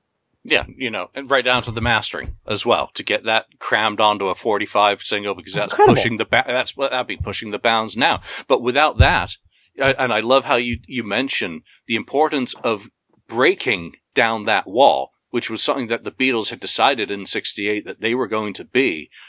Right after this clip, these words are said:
Speaker 1: Apple is a great representation of that, and this song is a great representation of that plan in action, that they were going to be an art scene, they were gonna be more than just a band,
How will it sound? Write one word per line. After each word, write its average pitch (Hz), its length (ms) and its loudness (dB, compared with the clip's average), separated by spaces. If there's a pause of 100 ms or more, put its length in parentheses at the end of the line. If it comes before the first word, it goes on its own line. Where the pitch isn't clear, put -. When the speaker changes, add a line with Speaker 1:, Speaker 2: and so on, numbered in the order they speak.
(260)
Speaker 1:
Apple 113 380 0 (100)
is 95 120 -8
a 95 40 -10
great 95 220 -6
representation 95 840 -6
of 90 140 -10
that, 92 280 -2
and 92 160 -8
this 95 140 -4
song 98 340 0
is 92 140 -8
a - 20 -10
great 98 260 -4
representation 92 920 -6 (280)
of 90 220 -4
that 95 340 0 (160)
plan 92 580 -2
in 95 200 -8
action, 98 520 -4
that 85 180 -8
they 90 100 -6
were 85 140 -6
going 98 160 -6
to 87 40 -8
be 90 200 -6
an 98 160 -12
art 98 320 -2
scene, 82 320 -6
they 90 80 -6
were 87 100 -8
gonna 87 160 -8
be 87 100 -10
more 95 320 -2
than 87 180 -8
just - 220 -6
a - 60 -8
band, 98 640 -2